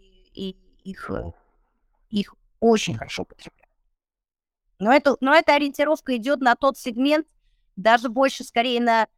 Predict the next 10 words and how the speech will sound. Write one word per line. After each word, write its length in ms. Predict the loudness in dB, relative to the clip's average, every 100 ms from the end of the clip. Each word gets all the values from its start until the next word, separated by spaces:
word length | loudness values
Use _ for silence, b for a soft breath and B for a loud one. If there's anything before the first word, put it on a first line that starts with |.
| _
на, 360 | 2 4 6 4 2 -8 _ -8
на 80 |
богатых 340 | -4 0 -2 -2
португальцев 460 | -14 0 0 0 _
и 160 | -2 2
на 140 | 2
иностранцев, 680 | 4 2 4 4 4 0 -8 -4
на 160 | -4
экспатов, 460 | -4 2 4 4 -4
проживающих. 560 | -8 -8 -2 -2 -2